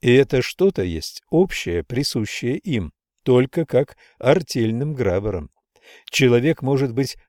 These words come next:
мошенник, пьяница, злодей, кулак, подлец, как человек сам по себе, но как артельный граббер он честен, трезв, добросовестен,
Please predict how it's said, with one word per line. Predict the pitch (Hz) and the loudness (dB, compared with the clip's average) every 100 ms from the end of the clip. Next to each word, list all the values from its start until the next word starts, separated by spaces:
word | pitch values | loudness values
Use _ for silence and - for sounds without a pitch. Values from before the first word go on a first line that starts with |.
| _ | _
мошенник, | 185 214 151 131 120 143 - _ | 0 2 2 2 0 -10 -14 _
пьяница, | - 101 104 92 95 - 98 - _ | -4 0 2 0 -6 -8 -10 -10 _
злодей, | 113 104 175 190 113 104 107 - _ _ | -6 0 2 2 2 0 -2 -8 _ _
кулак, | - 147 101 87 - - - _ - | 0 2 2 0 -4 -20 -20 _ 0
подлец, | 151 135 117 107 107 - - _ _ _ | 2 4 2 2 0 -6 -14 _ _ _
как | 147 139 | 2 2
человек | - 160 160 160 160 - | 0 0 2 0 -2 -8
сам | - - 160 156 | -8 0 0 0
по | 160 | -6
себе, | - 160 156 165 _ _ _ _ - | -6 -6 -4 -6 _ _ _ _ -2
но | 131 160 135 _ | 2 4 2 _
как | 170 151 151 | 0 2 2
артельный | - - 247 196 104 | 0 -2 0 2 0
граббер | 95 104 95 92 95 | 0 0 2 0 -2
он | 101 - _ | -4 -8 _
честен, | - 220 196 - 87 73 - _ - | -4 -2 -2 -2 -6 -6 -12 _ 0
трезв, | 147 202 - - _ _ _ | 4 4 0 -12 _ _ _
добросовестен, | - 123 151 156 214 196 131 - 127 | 0 4 4 2 0 -4 -6 -8 -8